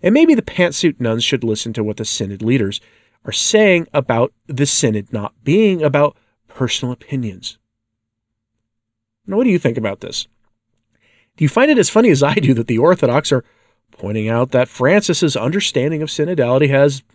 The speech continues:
pretty much nothing to do with historical synodal practices of the church? Are you surprised that the nuns are celebrating the beginning of the end of the hierarchy in Rome?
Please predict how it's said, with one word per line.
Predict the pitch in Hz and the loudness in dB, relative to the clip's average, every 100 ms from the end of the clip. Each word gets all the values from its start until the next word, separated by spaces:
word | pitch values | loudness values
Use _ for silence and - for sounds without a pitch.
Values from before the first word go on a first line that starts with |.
| _ - | _ -8
pretty | 202 | -4
much | 226 175 | -2 -2
nothing | 107 98 110 | -6 -8 -8
to | 107 | -8
do | 101 101 | -10 -10
with | 98 _ _ | -12 _ _
historical | _ 107 - 101 95 107 104 98 _ | _ -10 -6 -6 -8 -8 -10 -12 _
synodal | - - 92 90 - | -12 -10 -10 -14 -14
practices | - 147 - 135 123 107 | -2 -2 -2 -10 -10 -10
of | |
the | - | -12
church? | - 160 - - _ _ _ _ _ - | -6 -6 -6 -14 _ _ _ _ _ -14
Are | 107 | -14
you | 87 | -10
surprised | - 78 - 147 143 101 95 | -12 -14 -2 2 2 0 -6
that | 104 | -8
the | 120 | -2
nuns | 143 165 165 | 0 0 -2
are | 147 143 139 | 0 0 -2
celebrating | _ - 180 175 156 156 156 156 | _ -4 2 4 4 4 2 0
the | |
beginning | 160 165 135 131 131 | 0 0 0 0 0
of | 123 120 | -2 -4
the | 127 | -4
end | 110 107 107 | -4 -10 -10
of | - | -12
the | 110 | -14
hierarchy | - - 208 131 117 113 - 117 | -10 0 2 2 0 -2 -6 -10
in | 104 101 | -12 -2
Rome? | 147 90 - | -2 -2 -8